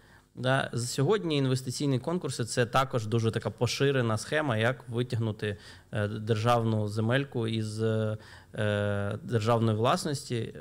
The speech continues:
От, е, на-, най-, найвідоміший, найбільший кейс — це, е, інвестиційні договори на забудову, е, держав-, земель державного підприємства «Пуща Водиця».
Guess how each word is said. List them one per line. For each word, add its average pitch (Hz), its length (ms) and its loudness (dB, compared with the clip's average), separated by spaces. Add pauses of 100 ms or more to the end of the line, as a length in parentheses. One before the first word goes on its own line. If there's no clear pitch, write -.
От, 110 500 -4
е, 120 340 -6
на-, 113 280 0
най-, 113 400 0 (320)
найвідоміший, 113 1300 0
найбільший 110 600 -2
кейс — 98 440 -12 (380)
це, 110 760 2 (140)
е, 104 100 -2
інвестиційні 110 640 0
договори 107 440 0
на 104 120 0
забудову, 104 640 -2 (540)
е, 101 240 0
держав-, 110 480 2
земель 113 360 4
державного 107 480 0
підприємства 107 580 -4
«Пуща 107 320 -6
Водиця». 139 520 -6